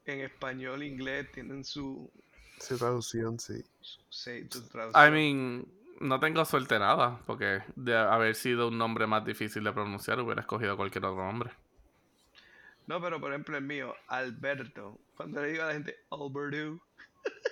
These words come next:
Speaker 1: <laughs>
Speaker 3: Al.
Speaker 1: Alberto.
Speaker 2: Albert.
Speaker 1: No.
Speaker 3: O puedes
Speaker 1: Ah.
Speaker 3: decir, o puedes decir literalmente Bob.
Speaker 1: ¿Por
Speaker 2: Es que
Speaker 1: qué
Speaker 2: después
Speaker 1: Bob?
Speaker 2: se, después te olvidas.
Speaker 3: ¿Mm?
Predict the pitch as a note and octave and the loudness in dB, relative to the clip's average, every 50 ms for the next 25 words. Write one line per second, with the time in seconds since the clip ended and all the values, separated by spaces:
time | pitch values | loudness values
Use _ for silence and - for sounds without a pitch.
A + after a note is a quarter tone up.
0 | - - - - - - - - - - - B3 A3+ G3 E3+ D#3+ D#3 C#3+ C#3+ - | -4 -4 -8 -8 -6 -8 -10 -10 -8 -4 -4 -4 -4 -4 -8 -12 -12 -12 -14 -14
1 | - - - - _ - - A#2+ C3 C3 A#2+ A2 D#3+ D3+ D#3+ D#3 D3+ D#3+ - - | -14 -18 -20 -16 _ 4 8 8 10 10 8 6 -2 -6 -6 -6 -6 -8 -10 -12
2 | F#3+ F#3+ - _ _ _ _ - _ _ _ - - C#3+ C#3 C#3+ C#3 C#3 C3 A#2+ | -14 -16 -16 _ _ _ _ -20 _ _ _ -2 2 2 2 2 2 0 0 0
3 | C3+ C3 C3+ D3 - E3 A#3 - - _ _ _ _ _ _ _ _ _ _ - | -2 -4 -8 -8 -8 -10 -10 -12 -18 _ _ _ _ _ _ _ _ _ _ -20
4 | - - - - C3+ B2+ - C3 C3+ C#3+ D3 D#3 D#3+ D#3+ D#3+ E3 D#3+ D#3+ - E3+ | -20 -6 2 4 4 4 8 10 12 12 12 12 12 12 12 10 10 10 10 10
5 | F3+ F#3+ F3+ F3 E3+ - - - - E3+ E3 D#3+ D#3+ D#3 D#3+ E3 E3+ F3+ G3 G3+ | 10 10 10 6 4 2 2 8 10 10 10 10 10 10 12 12 12 12 12 12
6 | G3 F3+ F3+ F3+ E3+ E3 - - G3 G3 F#3 F3+ E3 D3+ D#3+ D3 D3 D#3 D#3+ E3 | 12 12 10 10 10 10 10 8 8 8 8 6 8 10 12 12 12 12 12 8
7 | D#3+ E3 - D#3 C#3 B2 A2+ A#2+ A#2 A2 G#2 G2 - - - - - - _ _ | 4 4 6 4 4 8 8 10 10 10 10 8 4 -4 -12 -14 -20 -20 _ _
8 | _ - _ _ _ _ _ - - - - - - - - - - - - - | _ -20 _ _ _ _ _ -20 -12 -8 -6 -4 -4 -4 -6 -8 -10 -12 -16 -16
9 | - - _ _ _ _ _ _ - - C#3 C#3 C3+ - E3 E3+ C#3+ A#2 C3 A#2+ | -20 -20 _ _ _ _ _ _ -6 0 0 0 2 4 4 4 4 0 -2 -2
10 | A2+ D#3 D3+ - - - - C3 C3+ B2+ - B2 B2+ C#3 E3 D#3+ C3+ C3 C3+ D3+ | -2 -2 -2 -4 -8 -8 -4 -2 0 4 6 6 6 8 6 6 4 4 2 4
11 | D#3+ C3+ A#2 B2+ D3 | 4 4 4 2 -2